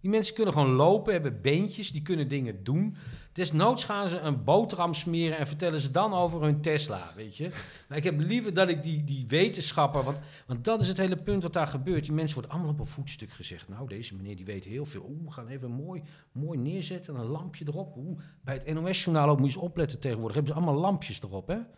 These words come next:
Er staat tegenwoordig bijna nergens meer een verslaggever zonder een lampje erop. Ik denk, "Wat is dit?" Maar dan moeten ze zitten en die mensen worden belangrijk. "Nou, ga maar gewichtig vertellen over je onderwerp."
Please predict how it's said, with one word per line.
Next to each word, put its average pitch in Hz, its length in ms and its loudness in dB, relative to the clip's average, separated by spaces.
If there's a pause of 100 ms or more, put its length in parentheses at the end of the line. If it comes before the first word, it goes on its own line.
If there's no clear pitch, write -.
(400)
Er 131 100 -8
staat 175 200 0
tegenwoordig 170 400 0
bijna 180 240 4
nergens 175 320 2
meer 165 120 2
een 151 100 2
verslaggever 151 600 -2
zonder 175 280 -2
een 139 60 2
lampje 160 500 0
erop. 90 340 -12
Ik 117 80 -6
denk, 139 180 -2
"Wat 151 140 -6
is 214 180 -10
dit?" 104 240 -8 (440)
Maar 180 100 -2
dan 196 100 4
moeten 220 240 0
ze 151 200 -4
zitten 226 400 -4
en 180 60 -2
die 190 100 2
mensen 185 200 0
worden 127 180 -6
belangrijk. 170 420 -2
"Nou, 139 220 -4
ga 156 160 -6
maar 165 180 -4
gewichtig 151 520 -6
vertellen 135 360 -4
over 123 220 -2
je 127 100 -6
onderwerp." 101 520 -6